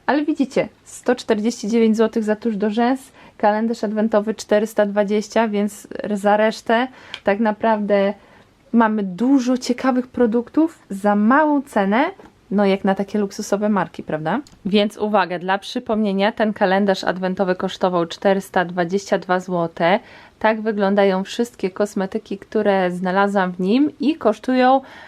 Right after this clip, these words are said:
prawie dwa i pół tysiąca, więc naprawdę myślę, że spoko, bardzo opłacalny. Tak więc razem z moim kochanym pieskiem czekamy na Wasze opinie, co myślicie o tym kalendarzu adwentowym.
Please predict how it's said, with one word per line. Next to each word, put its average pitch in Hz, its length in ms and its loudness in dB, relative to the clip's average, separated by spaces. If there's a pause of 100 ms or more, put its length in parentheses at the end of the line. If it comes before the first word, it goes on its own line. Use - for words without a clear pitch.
(240)
prawie 294 600 2
dwa 196 460 0
i 311 160 -2
pół 269 220 -2
tysiąca, 262 640 2
więc 247 200 -2
naprawdę 226 640 0
myślę, 240 560 0
że 208 420 2 (440)
spoko, 277 800 0 (140)
bardzo 180 640 -2
opłacalny. 214 840 0 (260)
Tak 208 140 -2
więc 196 520 -8
razem 196 580 -4
z 180 80 -12
moim 190 340 -8
kochanym 214 480 -8
pieskiem 220 520 -8
czekamy 208 580 -6 (320)
na 190 220 0
Wasze 214 360 -2
opinie, 214 440 -6
co 247 180 -12
myślicie 202 520 -8
o 185 120 -6
tym 190 320 -10
kalendarzu 208 640 -4
adwentowym. 196 760 -6